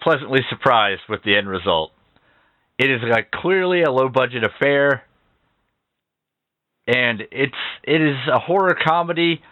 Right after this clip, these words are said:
but they, they play it straight, so it actually makes the jokes funny. A lot of the times, a low-budget horror comedy,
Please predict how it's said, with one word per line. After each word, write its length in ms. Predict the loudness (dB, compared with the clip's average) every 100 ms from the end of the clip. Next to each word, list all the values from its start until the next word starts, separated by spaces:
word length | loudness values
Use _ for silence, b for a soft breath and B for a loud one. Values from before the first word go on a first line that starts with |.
| b b b b _
but 320 | 0 0 -2 _ _ _ _
they, 60 | -8 -6 -6 -4
they 260 | 0 0 -2 -10 -2
play 180 | 0 2
it 120 | 0 -2 -6 -4
straight, 340 | 0 0 0 -8 -8
so 200 | 0 4
it 160 | 4 2
actually 480 | 0 0 0 0 0
makes 260 | 2 0 -2 -8
the 80 | -6
jokes 380 | 0 0 0 -4 -4 0
funny. 340 | 0 0 -6 -12 b b b b b b _ _ _ _ _
A 40 | 0
lot 200 | 2 2
of 60 |
the 140 | 0 0
times, 240 | 0 0
a 40 | 0
low-budget 580 | 2 2 2 0 -2
horror 320 | -2 2 4 4
comedy, 560 | 2 2 2 0 0